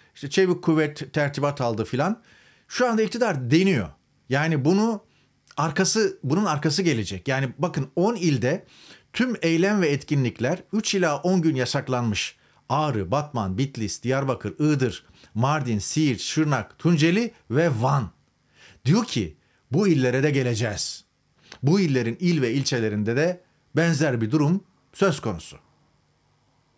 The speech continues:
Ya iki bin on dört tarihli soruşturma, ya iki bin on altı, ya icat edeceğiz, ya bulacağız falan. Dolayısıyla enteresan, yani dem Parti eş başkanları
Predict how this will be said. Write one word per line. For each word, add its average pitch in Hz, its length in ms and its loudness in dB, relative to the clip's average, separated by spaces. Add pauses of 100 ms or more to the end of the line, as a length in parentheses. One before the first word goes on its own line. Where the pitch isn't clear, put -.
(100)
Ya 190 140 4
iki 190 240 2
bin 180 60 4
on 175 180 2
dört 151 180 0
tarihli 139 340 0
soruşturma, 110 640 -2
ya 170 120 2
iki 156 220 0
bin 151 100 0
on 143 120 -2
altı, 120 300 -4
ya 143 320 0
icat 156 400 2
edeceğiz, 104 600 -4 (140)
ya 175 200 2
bulacağız 120 460 0
falan. 92 320 -10
Dolayısıyla 202 580 -4 (1080)
enteresan, 196 580 0
yani 120 260 -2
dem 214 200 0
Parti 156 640 0
eş 160 200 -2
başkanları 147 720 0